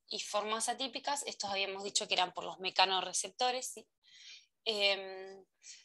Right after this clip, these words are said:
el síncope por hipotensión ortostática,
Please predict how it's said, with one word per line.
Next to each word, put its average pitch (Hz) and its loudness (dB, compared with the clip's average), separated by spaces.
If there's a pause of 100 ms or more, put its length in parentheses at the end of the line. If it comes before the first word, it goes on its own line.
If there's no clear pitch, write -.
(640)
el 226 4
síncope 247 4
por 214 -2
hipotensión 214 2
ortostática, 302 2